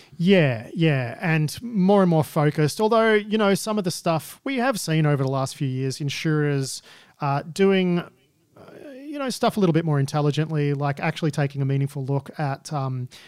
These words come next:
at the, uh, security programs of their customers and things like that, and demanding certain changes in exchange for policy discounts and whatnot. So,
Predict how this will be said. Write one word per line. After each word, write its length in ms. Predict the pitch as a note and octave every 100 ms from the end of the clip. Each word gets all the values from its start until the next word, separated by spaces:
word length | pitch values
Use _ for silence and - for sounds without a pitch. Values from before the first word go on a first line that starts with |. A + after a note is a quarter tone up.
| -
at 180 | F3 C#3+
the, 280 | D3+ C3+ C#3+
uh, 360 | C#3+ C3 B2+ C#3+
security 440 | - D#3+ D#3+ C3+
programs 640 | - C#3 C#3 B2 A#2+ A#2+
of 200 | - B2+ -
their 120 | C#3
customers 480 | D3 C#3 D#3+ E3 D#3+
and 80 |
things 220 | D3 D3 D3+
like 160 | C3+
that, 180 | D3 C#3+
and 280 | C#3+ C3 A#2
demanding 440 | D3+ C#3 C3 C3 -
certain 280 | - D3 C#3+
changes 640 | D3+ C3+ C#3 C3 B2+ -
in 100 | D3
exchange 400 | C#3+ - C3+ C3+
for 100 | C#3
policy 320 | C#3+ B2+ -
discounts 480 | D3 - C3+ C3+ -
and 100 | C3+
whatnot. 320 | B2+ D3 C3+
So, 300 | - D#3+ D3+